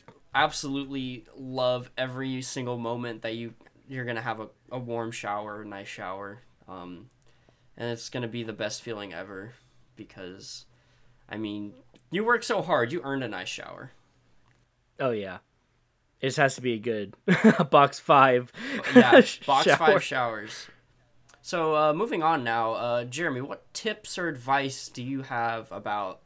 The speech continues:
Speaker 1: uh, showering in a drum corps setting?
Speaker 2: Um, like I said prior, I would say try to get in as soon as possible. Like, as soon as you get out of, um, block or rehearsal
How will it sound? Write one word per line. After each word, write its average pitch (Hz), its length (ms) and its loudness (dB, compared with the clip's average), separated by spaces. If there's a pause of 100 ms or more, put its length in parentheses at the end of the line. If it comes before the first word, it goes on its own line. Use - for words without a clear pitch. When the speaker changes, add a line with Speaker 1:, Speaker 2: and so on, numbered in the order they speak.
(100)
Speaker 1:
uh, 104 180 -14
showering 110 560 -6
in 101 60 -10
a 95 60 -12
drum 92 240 -12
corps - 220 -16
setting? 117 400 -16 (1300)
Speaker 2:
Um, 131 400 0
like 151 160 0
I 170 60 0
said 151 240 -2
prior, 123 560 -2
I 123 140 0
would 120 140 -8
say 123 400 -2 (100)
try 131 220 -2
to 147 60 0
get 131 320 -2
in 123 240 -6
as 110 180 -10
soon 123 220 -6
as 117 100 -6
possible. 143 600 -4
Like, 117 160 -2
as 120 120 -4
soon 131 180 -4
as 127 260 -4
you 120 60 -6
get 113 220 -4
out 117 200 -4
of, 123 80 -10 (540)
um, 107 280 -6
block 120 460 -4
or 113 160 -4
rehearsal 135 600 -4